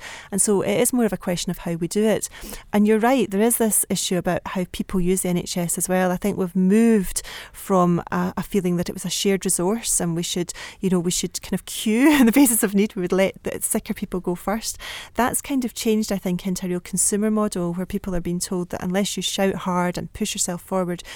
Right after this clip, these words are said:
you won't get the care that you deserve. And I think that is quite dangerous, because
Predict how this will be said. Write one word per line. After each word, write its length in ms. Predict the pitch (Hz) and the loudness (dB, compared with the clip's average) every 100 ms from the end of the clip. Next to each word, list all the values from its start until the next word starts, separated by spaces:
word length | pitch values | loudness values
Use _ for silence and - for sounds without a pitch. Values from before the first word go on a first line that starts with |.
| - | -6
you 100 | 202 | -2
won't 160 | 196 - | 0 0
get 140 | 190 | -2
the 40 | 180 | -6
care 300 | - 185 175 | -6 -4 -4
that 100 | - | -4
you 80 | 185 | -6
deserve. 600 | 170 - 190 185 175 - - - - | -4 0 2 2 -2 -6 -14 -14 -4
And 80 | 196 | -2
I 60 | 208 | 0
think 240 | 302 311 | 0 -2
that 160 | 339 - - | -6 -6 -6
is 160 | 202 - | -6 -6
quite 320 | - 196 - | -6 -8 -2
dangerous, 600 | 214 233 247 214 165 - | 2 2 2 0 -2 -4
because 500 | - 196 - 190 185 | -6 -4 -2 0 0